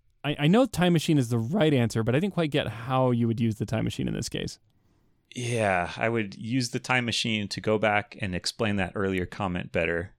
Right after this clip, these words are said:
Speaker 2: And the point is that
Speaker 1: <laughs>
Speaker 2: you, you use a time machine to set up an expectations conversation when they are first hired
Speaker 1: Ah,
Speaker 2: about
Speaker 1: okay.
Speaker 2: how, how they need to be open to learning as, uh, that's part of their job as brand new, fresh boot camp grad developers.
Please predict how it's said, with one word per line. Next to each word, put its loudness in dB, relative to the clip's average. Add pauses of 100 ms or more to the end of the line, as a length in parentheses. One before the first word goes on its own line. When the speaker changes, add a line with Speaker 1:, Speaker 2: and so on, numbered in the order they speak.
(460)
Speaker 2:
And 2
the -2
point 4
is 2
that 2 (140)
Speaker 1:
<laughs> 0
Speaker 2:
you, 0 (160)
you 0
use 4
a -2
time 0
machine 0
to -4
set 0
up 0
an -4
expectations -4
conversation -2
when -4
they 0
are -2
first -4
hired 2 (380)
Speaker 1:
Ah, 0
Speaker 2:
about -2 (460)
Speaker 1:
okay. -10
Speaker 2:
how, -2
how -2
they 0
need -4
to -12
be -6
open 0
to -4
learning -4 (480)
as, -4
uh, -4
that's -8
part 0
of -2
their 0
job -2
as -4
brand -6
new, -4
fresh -6
boot -6
camp -8
grad -4
developers. -8